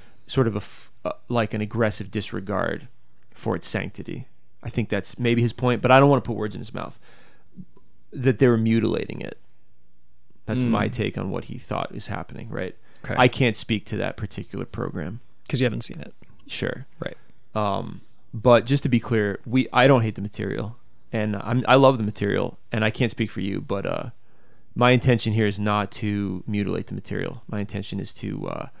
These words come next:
Speaker 1: understand myself and the world I live in with the material as a tool.
Speaker 2: Okay, I like that. I like that. Sounds good.
Speaker 1: All right, word.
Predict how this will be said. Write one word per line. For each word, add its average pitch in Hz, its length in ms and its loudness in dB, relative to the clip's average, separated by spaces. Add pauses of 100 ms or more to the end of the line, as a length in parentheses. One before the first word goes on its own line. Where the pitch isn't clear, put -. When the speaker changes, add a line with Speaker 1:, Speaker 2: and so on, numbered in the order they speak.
(400)
Speaker 1:
understand 127 520 6
myself 107 420 2
and 104 80 -4
the 98 60 0
world 101 240 0
I 95 60 2
live 98 280 -2
in 87 260 -4 (800)
with 110 300 -2
the 101 200 0
material 104 440 -2
as 98 140 -2
a - 40 -8
tool. - 360 -8 (1300)
Speaker 2:
Okay, - 240 -2
I 139 120 -2
like 123 180 2
that. 123 220 0
I 135 40 -4
like 123 180 -2
that. 117 200 -6 (240)
Sounds 127 240 -6
good. 127 220 -2 (1300)
Speaker 1:
All 113 80 2
right, 104 60 4
word. 101 300 0